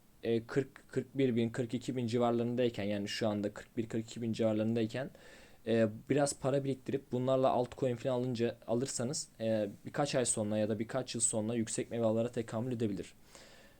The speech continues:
E, o yüzden herkese bol kazançlar dileğiyle. Unutmayın,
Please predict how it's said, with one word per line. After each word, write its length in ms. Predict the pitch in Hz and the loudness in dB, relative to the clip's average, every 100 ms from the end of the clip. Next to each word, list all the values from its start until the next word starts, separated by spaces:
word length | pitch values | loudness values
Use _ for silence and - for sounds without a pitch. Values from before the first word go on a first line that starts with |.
| - | -6
E, 180 | 104 110 | 0 0
o 200 | - 143 | 2 2
yüzden 200 | 147 160 | 2 2
herkese 420 | 156 151 156 147 | 0 0 0 2
bol 140 | 139 | 2
kazançlar 580 | 143 139 139 135 165 147 | 0 -2 -2 -2 -2 -2
dileğiyle. 500 | 139 160 151 147 147 - - - - - | 0 2 4 2 -2 -8 -20 -20 -14 -4
Unutmayın, 640 | 135 151 - 147 165 160 | -2 -2 -2 0 0 -2